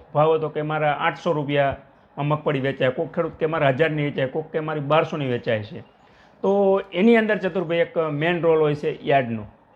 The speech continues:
યાર્ડની, અ, સંસ્થાનો, કે ભાઈ, આ ઉહાપો થયો તો વેપારી,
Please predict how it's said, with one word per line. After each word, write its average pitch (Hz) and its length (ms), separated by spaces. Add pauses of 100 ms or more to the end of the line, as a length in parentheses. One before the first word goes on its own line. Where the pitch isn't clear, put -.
(260)
યાર્ડની, 156 420
અ, - 680
સંસ્થાનો, 120 600 (380)
કે 175 60
ભાઈ, 185 180
આ 185 80
ઉહાપો 180 560
થયો 185 340 (240)
તો 175 380
વેપારી, 175 560